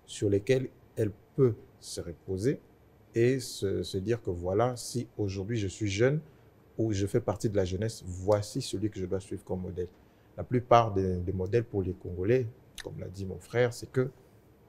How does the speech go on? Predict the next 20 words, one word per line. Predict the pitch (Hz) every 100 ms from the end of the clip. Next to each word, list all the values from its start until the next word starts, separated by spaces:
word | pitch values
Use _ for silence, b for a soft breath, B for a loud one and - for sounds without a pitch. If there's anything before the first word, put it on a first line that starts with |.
| - -
ils |
sont | - 104
plus | 143 147
sur | - - 117 92
les | 87
réseaux | 92 101
sociaux | - 95 - 147 147
ou | 113 92 90 - 95
dans | 90
la | 90
culture | 110 98 - 165 156
ou | 101 98 90
dans, | 87 - b b -
dans | 101
l'art, | 101 123 120 101 -
la | 92 87
musique | 92 92 123 120
ou | 92
le | 90
football, | - - 113 131